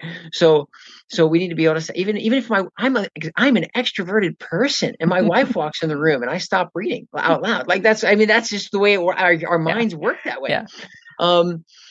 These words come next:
Speaker 1: so, so memorize in a place where you feel alone with limited distractions and, and, uh, and see it, say it, do it. So, so the easiest way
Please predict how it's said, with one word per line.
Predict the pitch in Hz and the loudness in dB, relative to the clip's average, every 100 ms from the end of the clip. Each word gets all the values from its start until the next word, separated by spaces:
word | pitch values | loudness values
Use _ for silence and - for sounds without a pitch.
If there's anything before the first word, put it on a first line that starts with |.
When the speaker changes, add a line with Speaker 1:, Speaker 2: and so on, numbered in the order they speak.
| - - | -20 -18
Speaker 1:
so, | - - 180 156 170 | -6 4 6 6 2
so | 160 160 156 156 | 2 2 2 -4
memorize | 165 175 185 185 | -6 -2 -2 -2
in | |
a | 165 | -4
place | 160 147 | -4 -4
where | 123 | -4
you | 131 | -8
feel | - 185 | -2 0
alone | 202 156 135 | 2 2 2
with | 135 | 0
limited | 151 165 151 | 0 0 0
distractions | - - 131 143 120 117 - | 0 2 0 0 -4 -6 -6
and, | 139 131 120 | -2 -2 -2
and, | 139 127 123 | -2 -2 0
uh, | 120 117 - | -2 -2 -4
and | 139 135 | -4 -4
see | - 160 | -2 -2
it, | 151 | -2
say | - 135 | 0 0
it, | 123 | 0
do | 139 | -2
it. | 113 | 2
So, | 147 135 | 0 0
so | - 139 | 0 0
the | 139 185 | 2 0
easiest | 190 170 160 | 0 0 2
way | 143 143 | 2 2